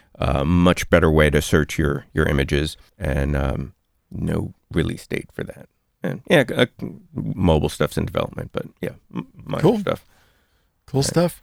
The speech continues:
Speaker 1: And, oh, and, and it was interesting to hear David say that he had just gotten back from Burning Man. And
Speaker 2: Oh,
Speaker 1: I don't
Speaker 2: yeah,
Speaker 1: know if
Speaker 2: what
Speaker 1: you
Speaker 2: a
Speaker 1: heard
Speaker 2: mess.
Speaker 1: about that, but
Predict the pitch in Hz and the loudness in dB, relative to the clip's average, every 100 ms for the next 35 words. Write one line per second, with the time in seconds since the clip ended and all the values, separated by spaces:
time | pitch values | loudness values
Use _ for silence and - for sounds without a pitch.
0 | - 85 80 - 98 90 85 - 90 82 | 0 2 2 4 4 6 4 4 4 4
1 | 82 76 80 80 73 82 78 78 78 78 | 4 2 0 0 2 2 4 4 2 -2
2 | - 78 71 76 92 80 76 67 - - | 0 0 2 0 0 0 2 0 -4 -16
3 | _ - - - 80 73 78 71 69 - | _ -6 -4 -2 -2 -2 0 0 -2 -8
4 | - 67 69 69 80 90 78 69 69 67 | -2 0 0 2 4 4 2 0 0 2
5 | 78 - - _ _ _ _ - 76 73 | 0 -2 -16 _ _ _ _ 0 2 4
6 | 156 - - - - - 90 110 101 127 | 4 4 6 6 6 6 4 6 6 6
7 | 85 76 - 78 78 - - 90 85 | 6 4 4 4 2 0 0 2 0